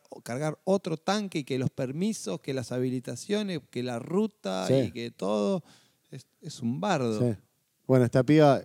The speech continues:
Speaker 2: y en un momento me dio bronca, porque es, es, es, hay gente que tiene una vida muy distinta a la mía.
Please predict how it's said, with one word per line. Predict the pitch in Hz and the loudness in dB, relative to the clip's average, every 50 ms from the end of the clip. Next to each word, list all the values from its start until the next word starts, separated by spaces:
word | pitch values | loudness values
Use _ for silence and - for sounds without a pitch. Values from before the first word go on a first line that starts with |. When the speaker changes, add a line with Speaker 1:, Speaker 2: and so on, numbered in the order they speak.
| - _ | -6 _
Speaker 2:
y | 123 117 117 123 | 0 2 4 4
en | 131 151 | 6 6
un | |
momento | 165 185 196 180 175 | 6 6 6 6 4
me | 165 | 4
dio | 170 185 190 185 | 4 4 6 6
bronca, | 185 196 190 160 143 120 113 104 | 8 8 6 4 4 0 -2 0
porque | 92 110 131 143 | 0 2 0 2
es, | 143 139 135 - | 0 -2 -4 -4
es, | 151 147 127 | -6 -6 -6
es, | 143 156 143 127 | -6 -8 -8 -8
hay | 135 147 | -10 -10
gente | - 190 190 180 156 | -8 -10 -4 -4 -2
que | 131 | -2
tiene | - 156 160 | 0 -2 -2
una | 147 135 | -2 -2
vida | 165 175 160 143 | -2 -2 -2 -2
muy | 156 175 | 0 0
distinta | 170 160 - - 185 156 - 101 | 0 0 0 -2 -4 -2 -4 -4
a | |
la | 95 95 | -6 -4
mía. | 95 95 95 87 82 | -6 -6 -6 -8 -8